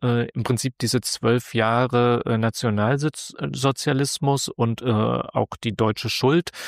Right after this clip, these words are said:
äh, symbolisieren. Und dann geht man, äh,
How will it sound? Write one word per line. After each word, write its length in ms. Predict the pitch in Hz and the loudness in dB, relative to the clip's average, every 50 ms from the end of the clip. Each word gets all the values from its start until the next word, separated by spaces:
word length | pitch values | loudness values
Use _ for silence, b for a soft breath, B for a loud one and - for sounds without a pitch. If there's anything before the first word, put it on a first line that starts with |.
| B B B B - | B B B B 0
äh, 280 | 139 139 135 139 143 | 2 4 4 4 4
symbolisieren. 960 | 135 123 131 135 135 131 139 135 135 135 127 123 117 120 123 139 147 160 165 - B B B B B B | 4 2 2 2 2 4 4 4 4 2 2 2 2 2 2 2 2 2 0 -2 B B B B B B
Und 240 | - 127 120 101 - | -2 -2 0 0 0
dann 200 | 117 123 147 160 | 0 0 0 0
geht 220 | 147 147 - - | 0 0 0 0
man, 360 | - 135 131 131 135 131 131 - | 0 0 2 2 2 0 -2 -2
äh, 260 | 123 139 127 123 | 0 2 2 2